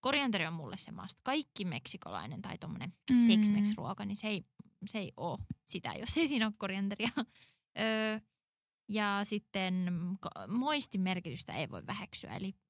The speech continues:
Speaker 1: eli
Speaker 2: <laughs>
Speaker 1: just se juustokastike. Sit jotain valkosta, siis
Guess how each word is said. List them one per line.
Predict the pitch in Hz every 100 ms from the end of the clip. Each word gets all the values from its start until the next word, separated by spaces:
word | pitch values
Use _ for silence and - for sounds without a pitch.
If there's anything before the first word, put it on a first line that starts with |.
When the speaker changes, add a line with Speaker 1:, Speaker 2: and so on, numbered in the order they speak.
| -
Speaker 1:
eli | - - 208
Speaker 2:
<laughs> | 208 214
Speaker 1:
just | 262 220
se | - -
juustokastike. | 247 311 - 247 240 240 226 226 214 - _ _ _ _ _ _ _ _ _ - -
Sit | 233 214
jotain | 233 208 180
valkosta, | 170 147 - - - 185
siis | 156 165 -